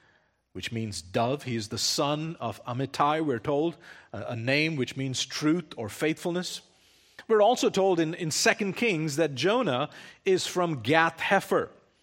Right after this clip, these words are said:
It's a little town belonging to the tribe of Zebulun. You may not be familiar, uh, with that name, Gath Hepher, but you will certainly be familiar with the, the region. Gath Hepher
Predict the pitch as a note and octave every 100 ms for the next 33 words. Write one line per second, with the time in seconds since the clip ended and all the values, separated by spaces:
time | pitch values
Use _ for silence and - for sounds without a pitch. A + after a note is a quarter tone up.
0 | _ _ _ _ - - A2 A2+ D#3+ F#3
1 | E3 F3 E3 F3 D#3 D#3 D#3+ E3+ F3 C#3
2 | B2+ - E3 E3 F3+ C#3+ G#2+ A2 E3 E3
3 | F3+ F#3 F3+ - _ _ _ _ _ -
4 | - B2 C#3 D3 C#3+ B2 C3+ D3 C#3+ E3+
5 | F3 F3 - - - - A#2 A2+ A#2 B2+
6 | A#2+ A2+ C3 C#3+ E3 D3 C#3+ D3 - D#3+
7 | F#3+ D#3+ D3 C3+ D3+ D3 C3 G3+ A#3+ G#3+
8 | C#3 C#3+ C#3 C#3 - E3+ D3+ G#3 E3+ C#3
9 | D3+ B2+ D3+ C3+ - - A#2+ D3+ C#3 D3+
10 | A#3 G#3 D3+ F#2 - - - _ _ _
11 | - A#2+ F#3 G#3 - A#3 A3+ D3 A#2+ F#3